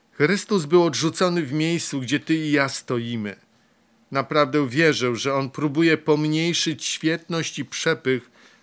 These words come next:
posługiwania słowem. Wierzę, że upokarza i doprowadza do ruiny wielkie religie i próbuje on, abyśmy traktowali Boga bardziej jako całe ciało niż indywidualnie.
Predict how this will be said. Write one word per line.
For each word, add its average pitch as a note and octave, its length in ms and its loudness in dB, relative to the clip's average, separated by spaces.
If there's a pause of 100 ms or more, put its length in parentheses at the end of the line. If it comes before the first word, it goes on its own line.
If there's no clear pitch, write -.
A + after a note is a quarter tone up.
posługiwania D3+ 720 2
słowem. A#2 680 2 (560)
Wierzę, D3+ 400 2
że C#3+ 160 0
upokarza D#3 720 0
i C3 80 -2
doprowadza C#3+ 560 0
do D3+ 180 2
ruiny D#3 480 0
wielkie D#3 500 0
religie C3 640 0 (440)
i C#3 120 -2
próbuje D#3 640 0
on, C#3+ 280 0
abyśmy C#3 440 -2
traktowali C3+ 640 -2
Boga B2+ 400 0
bardziej C3 500 -2
jako B2 420 -2 (300)
całe F#3 320 2
ciało A2+ 600 2 (300)
niż C3 480 -2 (200)
indywidualnie. A#2+ 1040 0